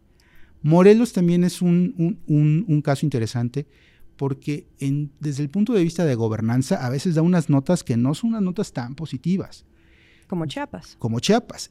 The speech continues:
Speaker 1: En Morelos yo te diría que algo que de lo que, de lo que hemos explorado con los funcionarios, con, con, con, con el ciudadano, con, cuando vamos a visitarlos,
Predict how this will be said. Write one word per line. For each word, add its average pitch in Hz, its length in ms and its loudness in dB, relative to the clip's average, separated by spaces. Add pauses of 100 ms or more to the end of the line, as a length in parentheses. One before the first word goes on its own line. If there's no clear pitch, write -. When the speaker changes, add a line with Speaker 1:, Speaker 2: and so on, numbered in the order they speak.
(140)
Speaker 1:
En 180 180 6
Morelos 220 420 6
yo 226 120 0
te 226 80 -2
diría 175 320 -2
que 151 220 -8
algo 180 340 0
que 135 300 -4
de 120 120 -2
lo 117 200 -6
que, 120 260 -8
de 120 100 -8
lo 113 140 -6
que 131 100 -6
hemos 147 200 -2
explorado 123 460 -4
con 127 120 0
los 120 120 -2
funcionarios, 117 680 -4
con, 113 320 -10
con, 123 320 -12
con, - 380 -12
con 113 200 -6
el 107 60 -6
ciudadano, 123 640 -2
con, 117 240 -8
cuando 113 280 -6
vamos 131 280 -2
a 131 40 -6
visitarlos, 117 560 -8